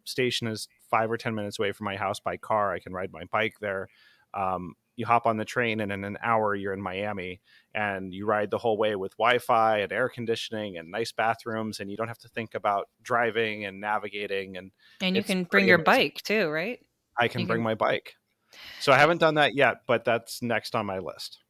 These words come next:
Speaker 2: You're, you're one of the few, 'cause I know there's a lot of controversy over that going through up, up north ways after it leaves Boca or West Palm,
Speaker 1: Yeah.
Speaker 2: but I
Speaker 1: Yeah.
Speaker 2: love it too. I love public transportation.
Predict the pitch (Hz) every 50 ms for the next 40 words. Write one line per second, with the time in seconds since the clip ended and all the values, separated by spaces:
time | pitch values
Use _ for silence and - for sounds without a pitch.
0 | _ _ _ _ _ - 208 202 202 196 196 - 220 208 202 196 208 214 220 220
1 | 190 190 175 - - - 190 180 165 - - 170 156 165 160 160 170 170 170 165
2 | 165 160 151 160 151 156 156 156 156 156 151 147 143 - - - - 160 156 -
3 | - - 131 117 143 - 139 135 123 135 143 143 131 127 113 113 - - _ _
4 | - 151 147 147 151 151 - 151 147 151 147 143 - - 170 170 - - - -
5 | - - _ _ _ - 190 185 - - - - - - - - _ _ - -
6 | 185 185 190 180 170 170 160 - - - - - 165 156 151 147 147 160 165 160
7 | 160 156 - 175 - - 175 165 147 - - 170 160 - - - 156 151 - -
8 | - - - - - - 170 170 170 165 156 - - 160 156 147 147 135 127 120
9 | 135 131 120 - - - - - _ _ _ - 123 170 208 220 196 165 151 147
10 | 156 - - - 120 117 156 - _ _ _ - 160 170 175 165 156 - - 156
11 | 151 151 143 - 151 147 160 - - - - - - - - - 180